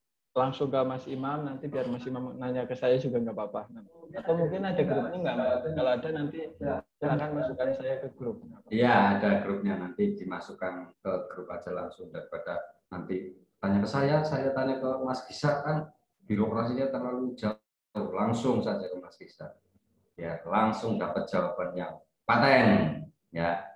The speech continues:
Speaker 2: Nah, ini Bapak Ibu sekalian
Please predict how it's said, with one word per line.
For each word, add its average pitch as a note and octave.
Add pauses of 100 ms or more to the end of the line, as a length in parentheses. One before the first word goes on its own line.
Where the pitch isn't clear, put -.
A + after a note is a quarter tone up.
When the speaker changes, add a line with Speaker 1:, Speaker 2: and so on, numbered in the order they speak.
(500)
Speaker 2:
Nah, G#2
ini B2+
Bapak G#2+
Ibu G2+
sekalian A#2